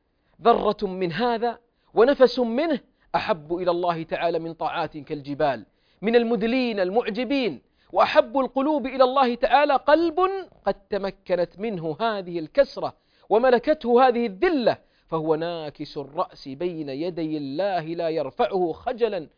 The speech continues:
وحياء من الله. قيل لبعض العارفين: "أيسجد القلب؟" قال: "نعم، يسجد سجدة لا يرفع رأسه منها إلى يوم القيامة.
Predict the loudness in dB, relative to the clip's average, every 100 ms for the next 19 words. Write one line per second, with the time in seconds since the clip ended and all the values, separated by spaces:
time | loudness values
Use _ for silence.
0 | _ -2 0 2 0 -2 -4 -4 -2 -2
1 | -2 -8 _ _ _ _ _ _ -4 4
2 | 4 6 2 0 2 2 2 -2 -6 -8
3 | _ _ _ 0 0 0 0 0 4 4
4 | 4 -2 _ -6 -6 -6 -10 -12 -14 _
5 | _ _ _ _ _ _ -6 -6 -6 -12
6 | -14 -12 -12 -12 -12 -18 -20 _ _ _
7 | _ _ _ -2 -2 0 -2 -2 -4 -2
8 | -4 -4 -8 -6 -6 -6 -6 -8 -4 0
9 | 0 0 -2 -4 -6 -10 -10 -14